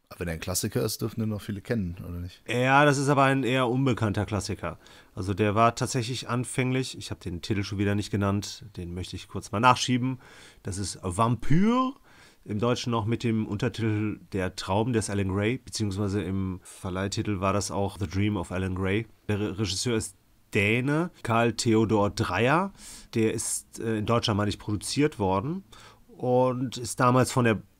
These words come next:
Speaker 2: Kritik sehr schlecht aufgenommen worden. Der ist nicht gut angekommen. Mittlerweile gilt er auf jeden Fall als absoluter Horrorklassiker und tatsächlich sogar als ein Meilenstein, äh, was Filmtechnik angeht.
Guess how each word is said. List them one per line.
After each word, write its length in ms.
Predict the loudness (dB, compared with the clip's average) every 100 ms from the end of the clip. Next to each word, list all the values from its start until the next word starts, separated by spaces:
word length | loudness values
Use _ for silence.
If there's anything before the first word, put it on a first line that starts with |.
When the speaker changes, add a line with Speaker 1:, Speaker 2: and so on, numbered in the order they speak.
| -8
Speaker 2:
Kritik 500 | -6 -4 -2 -4 -2
sehr 440 | -4 2 4 4
schlecht 320 | 2 0 -2 -2
aufgenommen 480 | -6 -4 -8 -8 -12 _ _ _
worden. 340 | -4 -2 -4 -8 -18 -2
Der 80 | -2
ist 100 | 0
nicht 140 | 0
gut 160 | -2 -2
angekommen. 600 | 0 0 0 -4 -4 -8 -12 -20 -20 -4
Mittlerweile 800 | -2 2 4 4 4 6 6 4
gilt 340 | 4 6 6 6
er 140 | 2
auf 160 | 2 0
jeden 160 | -2
Fall 260 | -2 -2 -2
als 220 | -4 -6
absoluter 500 | -8 -6 -4 -2 -2
Horrorklassiker 760 | 0 0 0 -2 -2 -2 -2 -2
und 160 | -2
tatsächlich 400 | -4 -4 -4 -4
sogar 420 | -4 -2 2 0 0
als 260 | -2 0
ein 140 | 0 4
Meilenstein, 880 | 6 8 8 4 0 0 2 0 0
äh, 400 | 0 0 0 -2
was 220 | -4 -4
Filmtechnik 760 | 0 0 0 -4 -4 -8 -10
angeht. 460 | -10 -10 -10 -12